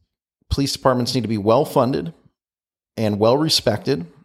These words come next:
And I think if they had respect, a lot of the problems that you have would, would go away. I think a lot of the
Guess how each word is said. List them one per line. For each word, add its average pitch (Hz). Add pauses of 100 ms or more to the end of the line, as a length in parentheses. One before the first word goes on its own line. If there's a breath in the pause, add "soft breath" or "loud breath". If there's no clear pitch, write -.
(100)
And 104
I 104
think 120
if 120
they 113
had 135
respect, 117
a 113
lot 110
of 107
the 104
problems 110
that 101
you 107
have 107
would, 104
would 104
go 120
away. 117
I 101
think 104
a 104
lot 117
of 104
the 101